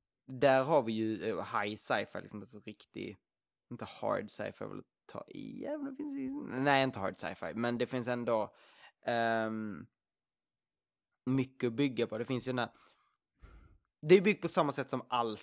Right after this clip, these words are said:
all rymd sci-fi är i princip idag. Om du tittar på Star-, Starship, vad heter de?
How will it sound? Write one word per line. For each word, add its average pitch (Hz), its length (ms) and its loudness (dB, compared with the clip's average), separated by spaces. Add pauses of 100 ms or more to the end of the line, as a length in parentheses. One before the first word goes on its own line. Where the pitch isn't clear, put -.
(200)
all 123 340 0
rymd 135 300 0
sci-fi 110 500 -2
är 110 320 0
i - 140 -12
princip 110 600 -8 (160)
idag. 117 500 -4
Om 117 100 -6
du 117 60 -6
tittar 113 240 -10
på 117 120 -10
Star-, 113 340 0 (360)
Starship, - 1400 -4 (220)
vad 123 120 -2
heter 110 200 -6
de? 110 240 -6